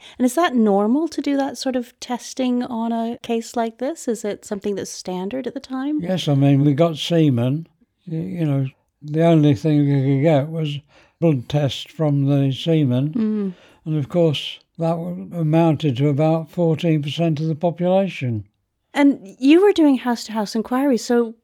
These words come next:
Speaker 1: Colin Pitchfork, who we now know obviously was the perpetrator, was he interviewed as part of the first round with Linda Mann, or?
Speaker 2: On the first round, he hadn't moved in.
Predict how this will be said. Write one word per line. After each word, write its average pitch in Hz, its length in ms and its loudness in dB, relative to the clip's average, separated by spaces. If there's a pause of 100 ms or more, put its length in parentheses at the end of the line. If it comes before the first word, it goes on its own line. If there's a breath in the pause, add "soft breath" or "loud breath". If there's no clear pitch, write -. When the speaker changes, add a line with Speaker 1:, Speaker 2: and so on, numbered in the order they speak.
(140)
Speaker 1:
Colin 311 380 4
Pitchfork, 226 560 -4
who 196 160 0
we 185 180 0
now 175 320 -2
know 160 300 -4
obviously 151 400 -10
was 156 220 -10
the 175 100 -8
perpetrator, 170 800 -8
was 226 180 -2
he 262 260 0
interviewed 254 640 -4
as 269 140 -6
part 214 260 -4
of 214 60 -6
the 202 100 -6
first 190 440 -6
round 185 520 -6
with 269 200 -8
Linda 254 300 -2
Mann, 269 420 0
or? 285 240 -2 (480)
Speaker 2:
On 156 320 -2
the 147 80 0
first 185 500 2
round, 135 600 2
he 143 320 -2
hadn't 160 420 0
moved 156 460 2
in. 104 340 2